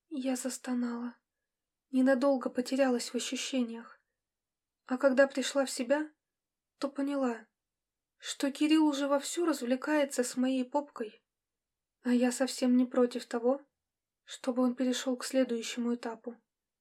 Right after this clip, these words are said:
«Может быть, немного больно», предупредил он. «Но я буду очень нежен». Я хихикнула.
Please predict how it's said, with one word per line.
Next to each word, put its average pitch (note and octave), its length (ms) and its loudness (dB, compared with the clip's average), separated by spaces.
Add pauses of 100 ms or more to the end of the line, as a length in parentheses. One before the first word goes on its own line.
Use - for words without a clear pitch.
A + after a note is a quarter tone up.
(220)
«Может A3+ 480 -4
быть, A#3+ 220 -4
немного A3+ 380 -2
больно», A3 520 -2 (640)
предупредил B3 680 -2
он. G#3+ 220 -6 (840)
«Но C4+ 220 2
я C4 160 4
буду B3 260 0
очень B3 360 2
нежен». A#3+ 520 -2 (880)
Я A#3+ 140 2
хихикнула. A3+ 760 -8